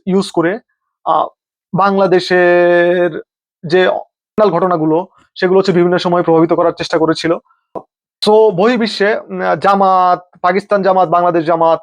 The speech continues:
একেপি সবাই একসাথেই কাজ করে, আহ, যেহেতু এদের মতাদর্শ একই। আহ, so, এরা ইউনাইটেড মুসলিম উম্মাহ সহ বিভিন্ন ধরনের নাম দিয়ে তাদের বিভিন্ন সংগঠন পরিচালনা করে। একেপি এবং জামাতের কয়েকটি আন্তর্জাতিক সংগঠনগুলোর নাম বলা যায়, সেটি হচ্ছে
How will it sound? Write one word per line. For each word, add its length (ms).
একেপি 380
সবাই 280
একসাথেই 360
কাজ 200
করে, 240
আহ, 340
যেহেতু 220
এদের 200
মতাদর্শ 420
একই। 340
আহ, 200
so, 280
এরা 220
ইউনাইটেড 400
মুসলিম 320
উম্মাহ 240
সহ 160
বিভিন্ন 300
ধরনের 260
নাম 220
দিয়ে 280
তাদের 200
বিভিন্ন 240
সংগঠন 300
পরিচালনা 420
করে। 220
একেপি 680
এবং 200
জামাতের 340
কয়েকটি 300
আন্তর্জাতিক 440
সংগঠনগুলোর 1000
নাম 160
বলা 160
যায়, 160
সেটি 220
হচ্ছে 280